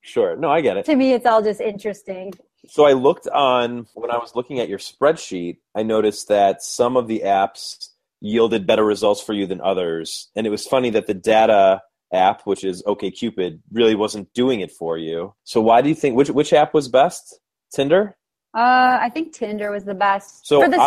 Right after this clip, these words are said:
Speaker 2: same reason J Swipe would have been just as good, though. Just, like, no information.
Speaker 1: Right. You think it was the fact that you have no information going into it? I know in your presentation you said you had built up these people to be something. I think there's a lot to be said for that. It's why I, I personally don't like texting forever before I go out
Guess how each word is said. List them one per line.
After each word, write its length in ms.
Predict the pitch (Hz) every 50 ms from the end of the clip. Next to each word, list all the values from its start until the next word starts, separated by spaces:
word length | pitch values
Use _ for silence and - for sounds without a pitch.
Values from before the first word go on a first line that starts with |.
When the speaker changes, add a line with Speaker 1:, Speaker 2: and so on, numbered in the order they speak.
| 359
Speaker 2:
same 80 | 349 330
reason 320 | 302 294 262 247 247 214
J 160 | 190 196 190
Swipe 300 | 190 - - 180 180 180 -
would 80 | 180
have 100 | 180 185
been 160 | 170 190 180 180
just 120 | - - _ -
as 60 | 185 175 _ _
good, 160 | - 180 165 151
though. 260 | 156 151 170 175 170 _ -
Just, 200 | - 202 185 -
like, 160 | 185 175 180
no 200 | 190 196 196 190
information. 680 | 185 170 - - 165 160 - - - - - - - - - _ -
Speaker 1:
Right. 360 | 117 117 117 101 87 73 - _ _
You 100 | - 123
think 220 | 123 - 147 147 143
it 40 | 156
was 140 | 143 139
the 80 | 120 127
fact 220 | 120 - 123 123
that 80 | - 127
you 40 | 120
have 120 | 113 104
no 140 | 113 113 117
information 420 | 113 113 123 113 110 110 - - 95
going 180 | 104 98 101
into 220 | 107 120 123 - 160
it? 80 | 156
I 80 | 135 117
know 160 | 113 113 113
in 80 | 113 110
your 80 | 104
presentation 640 | 101 - 117 104 95 98 - 131 123 117 - 117 107
you 80 | 101
said 440 | 101 - - 110 101 98 98 90 - - _ _ _ _ _ -
you 120 | 95 101
had 160 | 101 92 87
built 200 | 123 120 113 101
up 200 | 120 110 - -
these 160 | 101 98 -
people 260 | - - 107 92 101 95
to 60 | 92
be 200 | 82 107 107 110
something. 480 | - - 107 95 92 - 98 92 95
I 80 | 92 113
think 180 | 123 135 127 117
there's 140 | 123 110
a 60 | 104 101
lot 140 | 95 95 -
to 60 | -
be 80 | 85 82
said 240 | - - 107 95
for 80 | - 92
that. 180 | 82 85 78 71
It's 100 | - -
why 140 | 110 98
I, 360 | 90 65 87 90 90 90 90 - - - 120 117
I 40 |
personally 540 | 107 - - 123 120 - 113 101 95 92 - _ _ _ _ _ -
don't 160 | 117 117 110
like 200 | 107 98 92 -
texting 480 | - - 127 120 - - - 104 95 -
forever 380 | - 101 85 85 92 87 92
before 400 | 85 80 90 - - 90 90 90
I 80 | 87 85
go 260 | 80 90 87 87 87
out 280 | 87 85 85 85 -